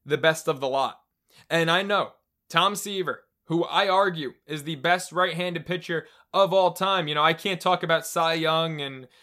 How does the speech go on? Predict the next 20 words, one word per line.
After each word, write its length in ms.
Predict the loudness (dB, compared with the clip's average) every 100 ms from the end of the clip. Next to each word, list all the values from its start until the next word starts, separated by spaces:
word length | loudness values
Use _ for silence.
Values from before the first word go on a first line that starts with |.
| _ _
and 180 | -2 0
Walter 320 | 2 0 -2
Johnson 680 | -4 0 0 0 -4 -8 -8
and 120 | -8
Christy 360 | -2 -2 -2 -4
Mathewson. 720 | 0 0 0 -6 -6 -6 -4
I'm 260 | -2 -2 -2
sorry, 340 | 2 2 6
I 100 | 4
have 180 | 4 0
to, 200 | -4 -4 _ _
I 120 | 0 2
have 100 | 2
to 80 |
cut 220 | 0 2 4
it 80 |
off 240 | 4 4 0
at 120 | -4
some 220 | 0 0
point. 300 | -2 -4 -4